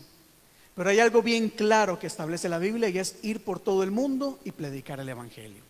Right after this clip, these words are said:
Entonces, Betsy, si la Biblia es bien clara en que usted y yo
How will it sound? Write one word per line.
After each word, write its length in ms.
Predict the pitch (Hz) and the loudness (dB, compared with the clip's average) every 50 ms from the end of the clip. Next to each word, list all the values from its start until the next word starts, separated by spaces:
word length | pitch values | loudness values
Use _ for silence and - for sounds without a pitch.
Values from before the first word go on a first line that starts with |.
| _ _ _ _ _ - - - - - - - - - | _ _ _ _ _ -20 -20 -20 -20 -20 -20 -20 -18 -8
Entonces, 920 | - 208 220 - 277 269 285 277 233 - - 151 127 - - - - - - - - | -4 -4 0 6 8 8 8 8 4 -2 -6 -6 -6 -6 -6 -8 -10 -14 -20 -20 -14
Betsy, 500 | - 156 202 208 202 - - 147 117 107 - - - - - - - _ _ _ _ _ _ - - | -6 -2 -2 -2 0 -2 -4 -6 -8 -12 -16 -20 -20 -20 -20 -20 -20 _ _ _ _ _ _ -20 -8
si 180 | - - 226 226 | -4 -2 0 4
la 140 | 220 214 196 | 4 4 4
Biblia 320 | 233 285 285 294 302 294 | 4 2 -2 0 0 -2
es 180 | 277 220 175 160 | -2 -2 -4 -2
bien 340 | 247 254 277 269 262 254 233 | 0 0 0 2 0 -2 -2
clara 460 | - - 226 226 214 190 175 175 170 | 0 2 2 4 4 4 2 0 -2
en 80 | 165 | -4
que 120 | 165 - 170 | -6 -6 -4
usted 320 | 156 - - - 233 240 | -4 -4 -2 0 0 0
y 140 | 247 240 214 | 0 -4 -4
yo 320 | 175 180 190 160 135 127 | -2 -2 -2 -2 -2 -6